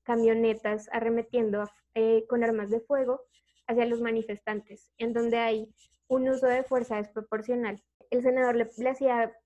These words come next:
mención a esto y le decía que habiendo pruebas, ¿qué ha pasado con las, em, con las investigaciones de estas personas?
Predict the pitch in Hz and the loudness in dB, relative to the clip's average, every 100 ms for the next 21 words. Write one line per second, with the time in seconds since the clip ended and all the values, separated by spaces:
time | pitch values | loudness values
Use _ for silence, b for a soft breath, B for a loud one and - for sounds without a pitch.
0 | _ _ _ 240 247 254 247 233 226 254 | _ _ _ -2 0 0 0 0 0 -2
1 | 254 302 285 262 247 247 220 214 240 233 | -2 -4 0 0 0 0 -2 0 -4 -2
2 | 240 240 240 240 233 254 269 254 277 - | 2 4 4 0 0 2 2 2 -2 -10
3 | _ _ _ _ _ _ _ - 269 262 | _ _ _ _ _ _ _ 0 0 2
4 | 240 247 247 240 254 247 254 247 247 - | -2 0 0 0 -2 -2 -2 -2 -4 -6
5 | - 233 233 226 226 220 214 214 208 202 | -2 0 2 2 0 0 -2 -2 -4 -8
6 | 220 _ _ 240 240 240 233 233 233 240 | -12 _ _ 0 2 2 -2 -2 -2 0
7 | 233 214 226 240 208 208 226 226 285 294 | -2 -2 -2 -2 -6 -6 -4 -2 -2 -2
8 | 247 - _ | -4 -8 _